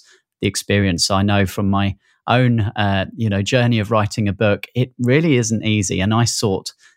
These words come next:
the, um, advice of those that have successfully published before, and it really did make a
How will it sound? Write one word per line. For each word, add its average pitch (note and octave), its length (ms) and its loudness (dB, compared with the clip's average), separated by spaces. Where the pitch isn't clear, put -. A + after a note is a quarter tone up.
the, F#2+ 320 2
um, F2+ 320 0
advice G#2 680 -2
of F#2 220 -2
those G#2+ 320 2
that - 160 -4
have G2+ 220 -2
successfully - 540 -2
published - 400 -4
before, G#2+ 360 0
and G#2 120 2
it G#2+ 160 -4
really B2 360 2
did A2 220 -4
make G2+ 240 -4
a F#2+ 80 -6